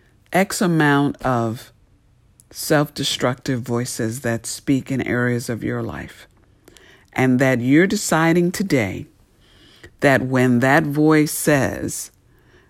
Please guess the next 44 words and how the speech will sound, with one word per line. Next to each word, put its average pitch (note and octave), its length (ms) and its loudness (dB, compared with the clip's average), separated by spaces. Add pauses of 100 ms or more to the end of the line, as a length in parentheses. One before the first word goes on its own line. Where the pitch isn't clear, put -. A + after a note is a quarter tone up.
(120)
"Oh, A2+ 80 0
you B2+ 100 4
shouldn't D3+ 420 2
do C#3+ 180 4
that, B2+ 300 0 (220)
it D3 120 0
might C#3 260 2
not C#3 240 2
work." C#3 500 0 (920)
But A2+ 180 -6
what C#3+ 200 0
if E3 200 0
it - 160 -2
does? B2 580 -4 (640)
That B2+ 260 0
you D#3+ 180 6
can C#3 240 0
speak - 540 -4
back C3+ 420 -2
to - 140 0
yourself D3 580 0
if B2+ 160 -6
you B2 80 -2
have C3+ 340 -6
to, D3+ 240 0 (540)
or B2+ 140 2
you D#3+ 160 4
can B2+ 260 2
kneel D3 280 6
down C#3+ 320 2
and C#3 140 0
pray A#2+ 360 0
and A#2+ 100 -2
say, A#2+ 220 -4
"Lord, D3 460 0 (600)
I'm A#2+ 140 0
struggling D3 520 4
with C#3+ 140 2
doubt. C3 400 2
I'm A#2 100 -2
struggling D3 580 2
with C3 180 0
this B2 240 -2
mindset, C3 880 0